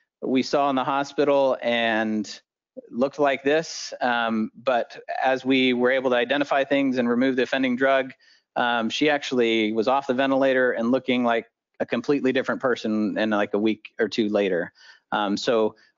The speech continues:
we were able to catch it before it developed into T E N, um, which would require more long-term treatment in a burn unit. Um, the things to think about with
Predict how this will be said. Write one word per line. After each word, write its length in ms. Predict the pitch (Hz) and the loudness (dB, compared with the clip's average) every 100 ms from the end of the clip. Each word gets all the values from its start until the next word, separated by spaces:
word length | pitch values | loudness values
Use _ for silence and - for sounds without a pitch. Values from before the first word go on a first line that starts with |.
| - | -4
we 200 | 127 120 | 2 2
were 100 | 117 | 2
able 200 | 131 117 | 2 0
to 80 | 113 | -2
catch 320 | - 143 - | -2 -2 -2
it 100 | - | -2
before 340 | 123 - 139 | -2 2 2
it 140 | 139 123 | 2 -2
developed 460 | 117 135 147 143 | 0 2 2 0
into 640 | - 147 151 156 147 147 147 _ _ _ - | 0 0 0 2 2 2 -4 _ _ _ -2
T 380 | 160 143 135 | 0 2 4
E 40 | 127 | 4
N, 380 | 127 139 139 143 _ _ - | 2 2 0 -4 _ _ -4
um, 560 | 117 107 104 101 110 - | -2 0 0 -2 -4 -2
which 240 | 117 113 | -2 0
would 300 | 120 113 113 - | 0 0 -2 -4
require 460 | - 113 - 120 117 | -4 -2 0 2 2
more 560 | 113 113 110 107 107 110 | 2 2 2 2 0 -2
long-term 440 | 127 117 117 123 107 | -2 0 -2 -4 -2
treatment 320 | 120 101 104 | -4 -2 0
in 100 | 101 | 0
a 40 | |
burn 280 | 98 107 107 | 0 -2 0
unit. 340 | 104 95 92 - _ _ _ _ | 0 0 -2 -6 _ _ _ _
Um, 400 | 117 107 98 104 - _ _ - | -2 0 -2 -4 -8 _ _ -2
the 140 | 120 - _ _ _ _ | -2 -4 _ _ _ _
things 280 | 190 190 - | -2 0 0
to 140 | 165 | -2
think 240 | 165 175 175 | 0 -2 0
about 380 | 165 160 147 | 0 2 2
with 360 | 123 127 - - | 0 0 -6 -18